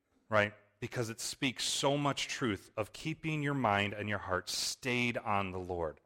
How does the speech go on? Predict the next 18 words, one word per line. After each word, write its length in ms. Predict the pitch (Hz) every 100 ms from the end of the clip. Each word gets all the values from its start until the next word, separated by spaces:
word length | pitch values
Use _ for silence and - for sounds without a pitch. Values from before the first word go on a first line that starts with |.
| -
right? 180 | 104 104 - - _ -
"Be 260 | 113 131 139
thou 260 | 117 117
my 300 | 110 101 98
vision, 560 | 92 95 101 95 85 76
God." 160 | - - - - _ _ _ -
That 240 | 117 147
is 180 | 156 123
my 180 | 117 110
prayer 320 | - 107 92
daily. 480 | 85 101 98 82 78 -
I 160 | 113
want 260 | 135 127 120
him 360 | - 143 143 139
to 180 | -
be 340 | 110 101 92 85 _ _ _ -
my 180 | 95
vision. 400 | 92 95 87 90